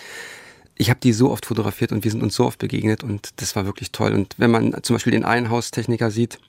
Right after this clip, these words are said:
der ist ja in Anführungsstrichen einfach nur dafür da, das Licht anzumachen. Sonst würde auch kein Konzert stattfinden. Deswegen haben wir ihn auch fotografiert. Aber letztendlich abends zieht er sich dann doch einen Anzug an und dann ist es ihm eine Freude,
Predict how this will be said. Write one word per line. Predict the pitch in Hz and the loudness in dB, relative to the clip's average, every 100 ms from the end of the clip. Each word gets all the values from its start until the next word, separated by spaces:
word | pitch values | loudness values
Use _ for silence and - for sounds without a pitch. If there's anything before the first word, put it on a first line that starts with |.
| _ _ - | _ _ -4
der | 104 113 107 104 - - - - - | 2 2 2 -2 -8 -20 -20 -14 -4
ist | - | 0
ja | 127 | 2
in | 127 | 2
Anführungsstrichen | 113 131 123 - 113 123 - | 2 2 0 0 -2 -2 -2
einfach | 107 110 110 | -2 -2 0
nur | 117 | 0
dafür | 110 110 | 0 0
da, | 98 101 | 0 0
das | 107 | -2
Licht | 117 - | -2 -2
anzumachen. | 104 95 101 85 95 90 - _ _ - | -4 -2 0 -2 -4 -8 -14 _ _ -8
Sonst | - 107 - - | 0 0 0 -2
würde | 113 | 0
auch | 104 | 0
kein | - 110 | 0 0
Konzert | 113 104 117 | 0 0 0
stattfinden. | - 92 - - 98 | 0 -6 -6 -6 -2
Deswegen | 110 - 107 104 | -2 2 2 4
haben | 110 | 2
wir | 107 | 2
ihn | 104 | 0
auch | |
fotografiert. | - - 98 95 123 - - - - - - - - - | -2 -2 -2 0 -2 -2 -10 -20 -18 -18 -16 -16 -18 -2
Aber | 120 113 | 0 0
letztendlich | 113 - 147 117 - | 0 2 2 0 -2
abends | 113 127 117 127 - - - - _ _ _ | -2 0 -4 -6 -10 -12 -20 -20 _ _ _
zieht | - 123 | -2 2
er | 113 | 2
sich | 117 | 2
dann | 113 | 2
doch | 120 | 2
einen | 139 | 0
Anzug | - 104 98 - | -2 -4 -6 -4
an | 98 113 127 | -2 -2 -6
und | - 107 | -4 0
dann | 113 | 2
ist | 110 | 0
es | 113 | 0
ihm | 113 | 2
eine | 107 | 0
Freude, | 101 - 123 127 110 123 | -2 0 2 2 0 -2